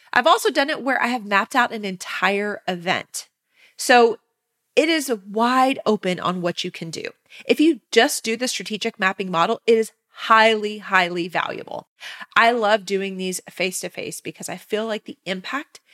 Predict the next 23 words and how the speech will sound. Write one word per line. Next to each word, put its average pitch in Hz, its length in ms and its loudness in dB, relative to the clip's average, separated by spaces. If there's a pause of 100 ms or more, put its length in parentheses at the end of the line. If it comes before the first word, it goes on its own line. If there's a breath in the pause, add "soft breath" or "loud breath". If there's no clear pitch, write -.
(260 soft breath)
is 185 240 -8
really 202 260 -4
significant. 196 760 -10 (340 loud breath)
You 269 100 -4
can 403 200 -2
build 226 440 2
your 196 140 -2
business 180 560 -6 (100)
on 185 400 -6
these 190 220 -10
intensives. 151 760 -8
If - 220 -2
you 392 100 2
have - 280 -2
a 240 40 -4
lot 233 160 -4
of 233 80 -10
flexibility, 226 640 -4
if - 160 -6
you 311 80 0
like 196 360 -2
traveling, 233 580 0 (320 loud breath)
this - 180 -6